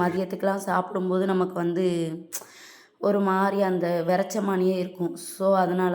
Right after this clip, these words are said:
வந்து நான் மூணு விசில் வந்து விட்டு எடுத்திருக்கேன். இப்போ பாருங்க, மூணு விசில் விட்டு எடுத்தாச்சு. But அது குழையல. So, அதனால நீங்க வந்து தாராளமா மூணு விசில், நாலு விசில் நம்ம போடலாம், ஒண்ணும் பிரச்சனை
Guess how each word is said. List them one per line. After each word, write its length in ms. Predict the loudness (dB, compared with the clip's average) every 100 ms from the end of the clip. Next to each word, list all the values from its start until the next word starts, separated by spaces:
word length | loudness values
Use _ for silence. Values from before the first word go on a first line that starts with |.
| 0
வந்து 200 | -2 -4
நான் 240 | -4 -4 -6 -16 -20 -20 _ -2
மூணு 180 | 0 0
விசில் 280 | 0 -2 0 0
வந்து 260 | 0 0 0 0 0 -2
விட்டு 220 | -4 -2 0
எடுத்திருக்கேன். 400 | 0 -2 -6 -4 -2
இப்போ 120 | -2 2
பாருங்க, 480 | 2 4 2 -2 -2
மூணு 140 | -2 -2
விசில் 240 | -4 -6 -6
விட்டு 180 | -4 -2
எடுத்தாச்சு. 520 | -2 -2 -6 -6 -6 -8 -8 -14 -20 -16 -4
But 140 | -2 0
அது 100 | 0 0
குழையல. 460 | 0 2 2 2 0 -4 -8
So, 100 | -4 0 0
அதனால 400 | 0 0 2 0
நீங்க 220 | 0 -2 0
வந்து 200 | -2 -2 -2
தாராளமா 420 | 0 0 0 -2 -2
மூணு 140 | 0 -2
விசில், 260 | -4 -6 -2
நாலு 160 | -2 -2
விசில் 260 | -6 -10 -14 -14 -14 -14 -16 -8
நம்ம 220 | -2 -2 -2 0
போடலாம், 500 | 2 2 2 -2 -6 -14 -14 -14 -14 -6 -2
ஒண்ணும் 200 | 0 0
பிரச்சனை 320 | -2 -2 -2